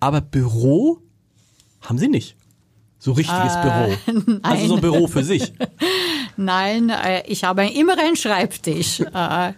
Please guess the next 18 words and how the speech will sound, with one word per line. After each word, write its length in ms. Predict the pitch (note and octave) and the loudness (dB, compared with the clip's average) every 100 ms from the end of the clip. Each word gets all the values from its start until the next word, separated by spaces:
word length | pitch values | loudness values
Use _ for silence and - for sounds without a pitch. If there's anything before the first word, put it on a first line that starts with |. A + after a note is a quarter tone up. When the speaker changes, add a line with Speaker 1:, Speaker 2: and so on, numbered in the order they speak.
| - | -8
Speaker 2:
das 200 | - F#3+ | -4 -4
kann 160 | - G3 | -2 0
man 160 | F#3+ F#3+ | 0 -2
schon 240 | E3 E3+ | 0 0
sagen. 480 | E3 D3 D#3 D#3 E3 | 0 0 0 -2 -4
Aber 260 | E3 E3 E3 | -6 -4 -2
ja, 320 | E3 D#3 D3 - | 0 0 -2 -2
wir 160 | E3+ | -2
sind, 380 | E3 E3+ E3+ E3+ | 0 0 0 0
äh, 240 | E3 D#3+ E3 - - - | 0 0 -2 -12 -20 -12
in 160 | - F3 | -2 2
einer 320 | E3+ F3+ - | 2 2 2
offen-, 340 | G3 G#3 A3 G#3 | 0 0 0 0
in 220 | G3+ F#3+ | 2 2
einem 240 | F#3 F#3+ | 4 2
offenen 560 | F#3 F#3 G3 F3+ F#3 F3 | 2 0 2 2 4 4
Büro. 460 | F3 D#3+ D#3+ E3+ E3 - - - | 2 2 2 2 -2 -10 -20 -12
Ähm, 1120 | - E3 D#3+ D#3+ D#3 D#3+ D3 - - - - | -4 -2 0 0 0 0 -2 -6 -10 -12 -14